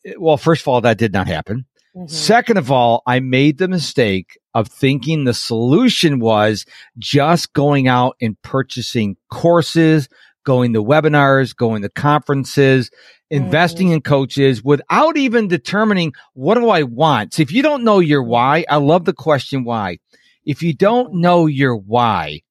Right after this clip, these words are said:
Speaker 2: Mm-hmm.
Speaker 1: then you shouldn't go out and hire coaches or buy courses because you don't even know what you want. You're just essentially throwing money away, which is what I did. I spent thousands of dollars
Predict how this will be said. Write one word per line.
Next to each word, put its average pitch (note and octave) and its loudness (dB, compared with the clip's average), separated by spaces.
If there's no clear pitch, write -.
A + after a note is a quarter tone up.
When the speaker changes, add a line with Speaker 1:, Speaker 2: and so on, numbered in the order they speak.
Speaker 2:
Mm-hmm. D3 -20
Speaker 1:
then F#3 2
you F3 2
shouldn't A3+ 0
go F#3 0
out D#3 2
and C#3+ -4
hire D#3+ -2
coaches A2+ -6
or D3 2
buy C#3 0
courses G3 -2
because D#3 -2
you G#3 4
don't D4 2
even A3+ 2
know G3 0
what F3 -2
you D#3+ -2
want. G3 2
You're A3 0
just G#3 -2
essentially D#3 -2
throwing F3+ 2
money C#4 2
away, C3 0
which A#3 0
is F3 -4
what G3 2
I D#3 2
did. G3 2
I G3 2
spent C#3 -6
thousands G#3 -2
of D3+ -4
dollars F3 2